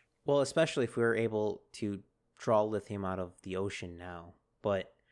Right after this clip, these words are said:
I am super excited about reading your source on the iron battery, 'cause if we can use a natural process like oxidation or rust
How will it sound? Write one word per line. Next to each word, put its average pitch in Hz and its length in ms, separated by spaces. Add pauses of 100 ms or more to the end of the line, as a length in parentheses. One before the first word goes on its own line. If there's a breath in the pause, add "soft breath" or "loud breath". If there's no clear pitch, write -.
(120)
I 135 220
am 143 320
super 120 480
excited 92 540 (100)
about 98 500
reading 104 300
your 92 100
source 95 320
on 92 200
the 90 320 (160)
iron 95 360
battery, 92 340
'cause 92 220
if - 120
we 147 100
can 180 100
use 143 140
a 113 60
natural 110 360
process 101 440
like 95 160
oxidation 98 600
or 90 120
rust 90 460